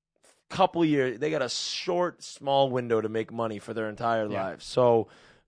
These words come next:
Speaker 1: and they know that, that it could be over in an instant. So for, for people to judge that, um, guys are looking for more money is, is ridiculous. But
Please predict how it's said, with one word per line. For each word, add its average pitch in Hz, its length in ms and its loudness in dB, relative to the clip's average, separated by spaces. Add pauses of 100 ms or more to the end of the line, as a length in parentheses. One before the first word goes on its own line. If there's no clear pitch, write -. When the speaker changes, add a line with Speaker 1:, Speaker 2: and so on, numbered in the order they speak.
(120)
Speaker 1:
and 147 260 2
they 139 120 0
know 131 240 2
that, 123 200 -4
that 120 160 -2
it 123 120 -2
could 117 100 -8
be 120 140 -4
over 120 320 0
in 110 60 -6
an 107 100 -6
instant. 110 420 -10
So 117 280 -4
for, - 480 -8
for - 140 -8
people 160 320 -12
to 139 100 -10
judge 131 440 0
that, 113 280 0 (400)
um, 107 520 -6 (320)
guys 117 220 -2
are 110 40 -6
looking 117 220 -4
for 113 140 -12
more 110 200 -4
money 113 360 -4
is, 104 180 -14
is 101 160 -12
ridiculous. 113 480 -4
But - 300 -8